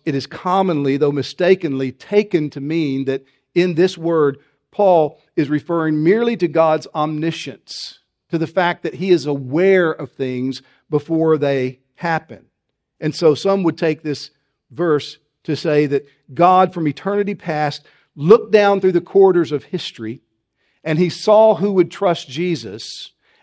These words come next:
and that He determined that He would indeed save those people who He foresaw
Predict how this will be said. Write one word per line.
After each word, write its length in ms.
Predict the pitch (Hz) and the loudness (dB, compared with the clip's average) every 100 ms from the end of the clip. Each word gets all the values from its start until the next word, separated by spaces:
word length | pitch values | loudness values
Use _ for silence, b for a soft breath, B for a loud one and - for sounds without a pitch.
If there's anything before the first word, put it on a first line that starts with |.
| - | -4
and 140 | 156 | 0
that 120 | 160 | 0
He 140 | 151 190 | 2 2
determined 640 | 170 175 202 202 165 151 - - | 2 2 -2 0 0 -4 -6 -4
that 120 | 135 | -2
He 120 | 185 | 2
would 160 | 175 170 | 4 4
indeed 560 | 156 170 160 139 127 | 2 0 0 0 -4
save 540 | - 190 180 180 180 135 | -6 0 2 4 2 2
those 280 | 165 160 | 2 2
people 640 | - 190 175 - 123 120 _ _ _ _ _ _ | -4 -4 -4 -6 -6 -6 _ _ _ _ _ _
who 360 | 151 147 135 135 _ _ _ _ - | -2 0 0 -6 _ _ _ _ -10
He 160 | 139 | -8
foresaw 800 | 127 151 135 - 147 131 110 104 | -6 -6 -6 -4 -4 -4 -4 -8